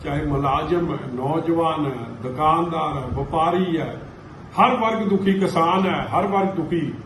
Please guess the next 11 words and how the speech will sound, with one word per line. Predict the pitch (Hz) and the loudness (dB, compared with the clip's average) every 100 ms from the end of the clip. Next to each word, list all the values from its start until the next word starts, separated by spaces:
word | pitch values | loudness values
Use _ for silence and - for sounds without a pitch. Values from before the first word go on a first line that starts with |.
| - - - - - | -14 -16 -18 -18 -4
ਕਹਿੰਦੇ | 165 196 220 208 - 139 | 0 2 2 -2 -6 -6
ਜੇ | 131 156 | -2 -2
ਕੰਮ | 147 156 170 | 0 0 0
ਕੀਤੇ | 180 202 202 247 | -2 -2 -2 0
ਹੁੰਦੇ | 233 185 185 | -2 0 0
ਤੇ | 226 | 0
ਲੋਕਾਂ | 214 185 196 208 | 0 0 0 0
ਨੇ | |
ਵੋਟਾਂ | 202 190 202 | 0 0 0
ਪਾਉਣੀਆਂ | 202 185 190 196 | 0 0 0 0
ਸੀ, | 190 | -2